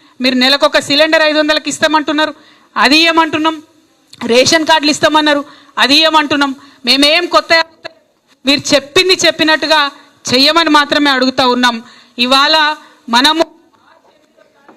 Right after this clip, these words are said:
ఇక్కడ రేవంత్ రెడ్డి గారు పంపి-, ఏంది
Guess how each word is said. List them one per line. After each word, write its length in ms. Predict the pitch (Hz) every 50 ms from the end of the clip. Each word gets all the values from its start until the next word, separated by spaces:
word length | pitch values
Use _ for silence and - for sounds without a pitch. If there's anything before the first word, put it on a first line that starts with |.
| _ _ _ _ _ _ _ _ _ _ _ _ _ _ _ 277 285 - - 311 311 311 285 _ _ _ _ _ _ _ _ _ _ _ _ 294 - - - _ - 302 285 - - - - - - - - - - - - - - - - - - - _ _ _ _ _ - - - - - - - 233 226 - - _ - - - - - - - - _ _ _ _ _ _ _ _ _ - _ - - _ _ _ _ _ - _ _ _ _ - _ _ -
ఇక్కడ 160 | 240 247 247
రేవంత్ 320 | 247 240 240 262 269 277 311
రెడ్డి 180 | 311 311 330
గారు 160 | 320 320 311
పంపి-, 360 | 285 277 269 269 - - 262 254
ఏంది 380 | 269 294 285 240 214 220 247